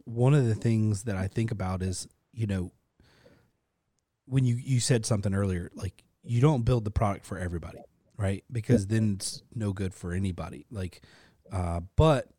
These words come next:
Speaker 1: what I do like is, you know, if you sign up for Jobber, you're probably gonna use majority of the product. Where,
Speaker 2: Mm-hmm.
Speaker 1: like, when I can honestly tell you, I'm not even sure we're using fifty percent of Service Titan right now.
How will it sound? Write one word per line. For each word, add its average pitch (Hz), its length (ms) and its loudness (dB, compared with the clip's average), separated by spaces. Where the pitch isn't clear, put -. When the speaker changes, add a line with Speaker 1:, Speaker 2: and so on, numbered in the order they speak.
Speaker 1:
what 120 180 0
I 110 100 4
do 131 260 2
like 101 320 0
is, 95 280 -2
you 107 160 0
know, 95 300 -4
if 123 220 -6
you 175 120 4
sign 151 300 0
up 135 140 -4
for 110 100 -2
Jobber, 110 420 2
you're 107 140 0
probably 143 380 0
gonna 123 160 0
use 101 280 0
majority 87 460 -4
of 85 60 -8
the 82 80 -14
product. - 480 -14
Where, 131 220 6
Speaker 2:
Mm-hmm. 127 80 10
Speaker 1:
like, 110 320 8
when 120 400 2
I 131 120 0
can 131 140 -2
honestly 117 440 0
tell 113 260 0
you, 139 280 0
I'm 135 180 4
not 170 140 4
even 113 260 2
sure 113 600 0
we're 104 180 -4
using 101 380 0
fifty 107 320 -6
percent 98 380 -4
of 92 100 -8
Service 95 320 -6
Titan 120 280 -4
right 131 180 -2
now. 147 240 -4